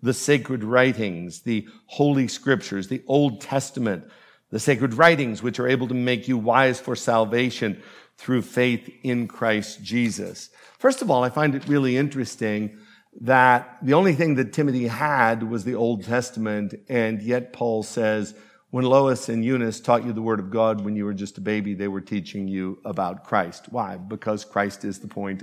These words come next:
of the entire Bible. So, as parents, when you teach the Bible, teach the Old Testament as well as the New Testament, and when you teach the Old Testament, point them to Christ.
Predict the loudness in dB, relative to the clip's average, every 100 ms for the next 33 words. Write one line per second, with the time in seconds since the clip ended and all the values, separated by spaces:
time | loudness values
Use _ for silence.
0 | -10 -10 -8 -6 -6 -8 -10 -6 -6 -6
1 | -2 0 0 -2 -12 -20 _ -20 -20 _
2 | _ _ 4 6 6 2 -2 -4 0 4
3 | 4 4 0 -2 0 0 0 0 -2 -2
4 | -4 6 6 6 0 -4 -4 -4 2 2
5 | 2 4 2 2 -2 -2 -2 -2 -2 -2
6 | -4 -4 -2 -2 -2 -4 -2 0 -2 0
7 | -2 -2 -2 -2 -2 -6 -6 -6 -6 -6
8 | -6 -6 -12 -10 -2 0 0 -4